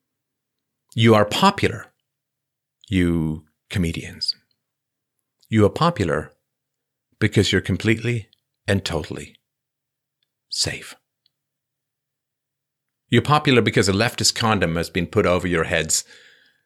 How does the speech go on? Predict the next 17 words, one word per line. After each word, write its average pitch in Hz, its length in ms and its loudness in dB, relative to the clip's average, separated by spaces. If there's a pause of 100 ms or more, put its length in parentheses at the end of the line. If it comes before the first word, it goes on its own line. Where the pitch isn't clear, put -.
(240)
so 110 200 4
that 87 140 0
no 98 200 2
ejaculate 90 580 0
of 80 140 -6
truth 101 320 0
would 85 100 -2
happen 87 240 -4
to 76 60 -2
land 87 320 2
on 76 80 -4
the 73 60 -8
front 92 280 -2
rows 92 260 -2
of 90 80 -6
the 101 120 2
audience. - 560 -6